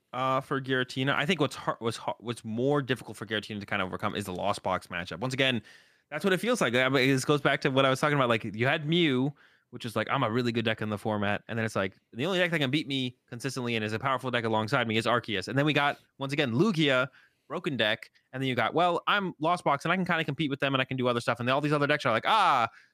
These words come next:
I can beat Lugia or I can stand up against Lugia, but I can't beat Lost Box." And I feel like that's where Giratina's real struggles are. That is a pretty interesting percentage for that matchup. I have not felt, yeah, for the little I've played in that matchup, it's not felt that bad. Um, that might be a lo-, have a lot to do with a lot of people not having enough Temple of Sinnohs, like, initially,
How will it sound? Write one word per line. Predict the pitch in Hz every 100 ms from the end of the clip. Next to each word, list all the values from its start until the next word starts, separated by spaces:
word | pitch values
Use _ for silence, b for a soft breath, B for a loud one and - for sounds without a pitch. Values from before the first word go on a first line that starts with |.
| B
I | 135
can | 156
beat | 170
Lugia | 151 156 147 135 123 _ _
or | 117
I |
can | 120
stand | 135 143
up | 135
against | 127
Lugia, | 131 120
but | 113
I | 101
can't | 127 110
beat | 101
Lost | 95 -
Box." | 85
And | 127
I | 139
feel | 151
like |
that's | 131 123
where | 110
Giratina's | 117 110 107 92
real | 90 107 110
struggles | - 95 87
are. | 90
That | 151
is | 233 214
a | 139 98 -
pretty | 170 147 120 110 104 _ _ _ _
interesting | 143 143 131 123 110
percentage | 110 - 113 95 90 - -
for | -
that | 110 95
matchup. | 101 98 - 95
I | 147
have | 175
not | 135 127 -
felt, | 117 101 -
yeah, | 101 87
for | 113
the |
little | 120 180
I've | 170 120
played | 139
in | 127
that | 101
matchup, | 98 95 101
it's | 101
not | 120
felt | 110 90
that | 98 95 -
bad. | 95 92 76 87 _ _ _ _ _
Um, | 98 92 92 90 90 - _ _ _ _ _ _
that | 139
might | 147 175
be | 175
a |
lo-, | 127
have | 117 143
a |
lot | 113 113
to | 131
do | 123
with | 113
a |
lot | 107 110
of | 107
people | 117 107
not | 104
having | 113 107 104
enough | 95 101
Temple | - 104 101
of |
Sinnohs, | - - 107 120 127
like, | - 101
initially, | 95 95 - 120 131